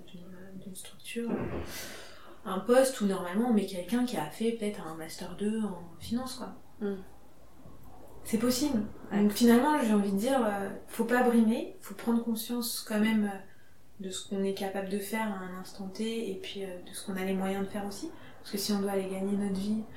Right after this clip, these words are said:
Speaker 1: se faire, euh, des études en fac de sciences, euh, et bosser à côté, euh, c'est pas facile.
Speaker 2: Mm.
Speaker 1: Euh, je sais pas ce que sont les plannings, euh, en fait, de sciences aujourd'hui, mais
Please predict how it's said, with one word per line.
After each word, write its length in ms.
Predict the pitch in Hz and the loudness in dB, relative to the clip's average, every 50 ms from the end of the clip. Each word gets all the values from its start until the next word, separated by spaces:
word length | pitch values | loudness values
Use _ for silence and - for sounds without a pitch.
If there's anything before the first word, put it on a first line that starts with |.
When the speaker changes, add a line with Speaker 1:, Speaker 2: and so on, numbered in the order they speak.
| - - - - - | -14 -14 -14 -12 -12
Speaker 1:
se 100 | - - | -8 -4
faire, 300 | - 208 190 190 175 - | 0 0 2 0 0 -4
euh, 120 | 160 165 180 | -6 -6 -6
des 540 | 185 185 190 190 190 185 185 180 - 185 185 | -4 -4 -4 -4 -6 -6 -6 -8 -10 -10 -10
études 220 | - - 220 220 | -8 -4 0 0
en 80 | 208 196 | 0 0
fac 200 | 196 190 190 185 | -2 -2 -2 -2
de 80 | 185 190 | -2 -2
sciences, 400 | 190 - 226 233 233 226 - 208 | -2 0 0 0 0 0 -2 -4
euh, 220 | 196 190 190 190 - - - - - - - - - - | -6 -6 -8 -10 -12 -14 -16 -16 -16 -16 -16 -14 -6 -2
et 140 | 202 190 190 | 0 0 0
bosser 300 | 190 196 196 - 214 208 | 0 0 0 0 0 0
à 60 | 196 | 0
côté, 480 | 185 190 190 190 226 240 247 247 247 226 | -2 -4 -4 -2 0 0 2 2 2 2
euh, 240 | 196 190 185 180 180 | 2 0 -2 -4 -6
c'est 460 | - - - - - - - - 190 | -6 -6 -6 -4 -2 -2 -2 -2 -4
pas 120 | - 190 190 | -4 -4 -4
facile. 480 | - 196 190 190 - - - 247 240 226 - - - - | -4 -4 -4 -6 -6 -6 -8 -8 -8 -8 -10 -12 -10 -6
Speaker 2:
Mm. 60 | 196 | -4
Speaker 1:
Euh, 600 | 190 190 196 196 - - - - - - - 214 196 180 175 175 180 175 175 175 170 170 170 170 165 165 165 165 160 156 - - - - - | -4 -4 -6 -8 -14 -16 -18 -18 -18 -16 -14 -12 -10 -10 -10 -10 -10 -10 -12 -12 -12 -14 -14 -14 -16 -16 -16 -16 -16 -16 -16 -18 -18 -18 -16
je 140 | - - - | -12 -10 -6
sais 140 | - 190 | -4 -2
pas 240 | 190 - 196 196 190 | -2 0 2 2 2
ce 100 | 190 - | 2 0
que 80 | - 196 | -2 -4
sont 220 | 190 - - 208 | -2 0 4 4
les 260 | 208 208 196 190 196 190 | 4 4 4 2 0 0
plannings, 540 | - - 202 196 196 202 208 214 208 202 190 | 0 0 2 4 6 6 6 6 6 4 2
euh, 180 | 190 180 180 | 0 -2 -4
en 100 | 175 175 - | -4 -6 -6
fait, 160 | - 190 180 | -8 -8 -6
de 140 | 185 196 180 | -4 -4 -4
sciences 300 | - - 202 190 - 196 | -4 -4 -6 -6 -6 -6
aujourd'hui, 340 | 185 185 190 190 190 226 233 | -6 -4 -2 0 2 2 4
mais 140 | 208 190 | 2 2